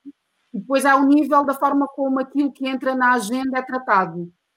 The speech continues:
E estas perspectivas que, que são tão necessárias do meu ponto de vista, a todos os níveis, portanto, não, não só da comunidade africana e afrodescendente,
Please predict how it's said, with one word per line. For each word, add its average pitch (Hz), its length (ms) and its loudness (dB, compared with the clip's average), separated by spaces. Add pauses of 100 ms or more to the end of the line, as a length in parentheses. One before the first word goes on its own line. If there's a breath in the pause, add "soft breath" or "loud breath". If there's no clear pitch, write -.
(420)
E 214 160 2
estas 240 340 0
perspectivas 220 840 -2 (220)
que, 202 360 0
que - 140 -12
são 226 160 0
tão 220 160 0
necessárias 208 480 0
do 208 60 -2
meu 208 100 0
ponto 208 220 -4
de 175 60 -16
vista, 196 340 -6 (120)
a 202 80 2
todos 202 260 -2
os 196 120 -4
níveis, 214 440 0
portanto, 180 320 -8
não, 185 200 4
não 202 180 2
só 208 160 2
da 185 100 0
comunidade 196 460 0
africana 185 360 -4
e 180 60 0
afrodescendente, 185 640 -4